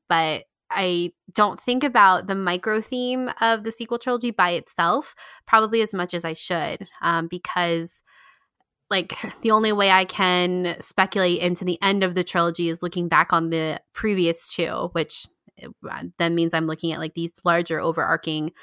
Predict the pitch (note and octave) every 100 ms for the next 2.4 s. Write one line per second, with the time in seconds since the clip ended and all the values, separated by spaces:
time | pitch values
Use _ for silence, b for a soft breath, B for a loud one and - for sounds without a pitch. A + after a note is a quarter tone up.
0 | b b - G3 E3+ D#3+ - - E3 G3
1 | _ b b b - D3 C#3+ D#3 - F3+
2 | F3 G#3+ G3+